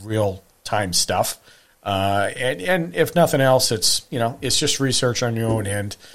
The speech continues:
and, and know what you wanna believe, what you don't wanna believe. But, uh, you know, when it comes to P K or psycho-, psychokinesis, I, I don't know, uh, boys. I happen to lean towards, I think it's possible, pla-, very plausible,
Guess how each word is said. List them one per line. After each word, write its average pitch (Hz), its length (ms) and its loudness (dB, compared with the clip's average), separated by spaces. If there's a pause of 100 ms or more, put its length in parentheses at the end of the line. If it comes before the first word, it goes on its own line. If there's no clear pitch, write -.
(300)
and, 120 180 -6
and 117 200 -2
know 117 120 2
what 113 280 0
you 113 400 0
wanna 104 240 -4
believe, 123 220 0
what 131 220 -2
you 110 60 -6
don't 170 140 2
wanna 95 200 -4
believe. 85 320 -8
But, 90 220 -6
uh, 92 320 -2 (200)
you 104 140 -6
know, 98 120 -4
when 101 200 -6
it 110 80 -8
comes 123 240 -2
to 101 80 -6
P 131 180 -2
K 127 360 2
or 92 120 -4
psycho-, 101 500 -2
psychokinesis, 113 920 -4 (540)
I, 143 180 -6 (160)
I 214 80 4
don't 302 180 0
know, 277 200 6
uh, 107 160 4
boys. 117 340 2
I 196 120 4
happen 196 300 0
to 185 100 2
lean 143 360 0
towards, 151 300 2 (340)
I 127 60 0
think 220 260 2
it's 208 120 -2
possible, 143 420 0
pla-, - 300 0
very 160 320 2
plausible, 80 500 -4